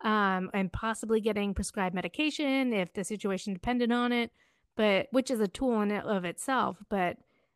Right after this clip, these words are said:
um, there are a lot of other tools as well that I have been getting and using. And so it's been a really, really helpful journey. And I would honestly advocate for it to any new mom, even if you don't think you have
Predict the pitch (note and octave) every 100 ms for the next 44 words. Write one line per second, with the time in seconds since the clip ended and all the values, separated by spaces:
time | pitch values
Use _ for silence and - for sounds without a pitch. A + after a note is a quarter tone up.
0 | - G#3+ G3+ F#3+ F#3+ G#3+ G#3+ G3+ G3 G#3
1 | G3+ G3+ G3+ G3 G#3 F#3 F3+ - - A3+
2 | G#3 G3 F#3+ G#3 G3 G3 F#3+ F#3 F#3 F#3
3 | F#3+ F#3+ F#3 G3 G3 G3 F#3+ F3+ F#3+ G#3
4 | G3+ F#3 E3+ F3+ - G#2+ - - C#4+ B3+
5 | A3+ A3+ A#3 A3 G#3 - _ _ _ _
6 | - A#3 C4+ C4+ A#3+ G#3 G3+ - G#3 G3
7 | G3+ A3 G#3+ F3+ F3+ F#3 F#3+ F#3+ G#3+ A#3
8 | G#3+ G3 F#3+ G3+ A3 - G3 - G3+ F#3
9 | - G3 G#3 C4+ B3+ F#3 F3+ E3+ E3+ F#3+
10 | A#3+ C#4+ C#4 B3 A#3 A3 A3+ - G#3 G3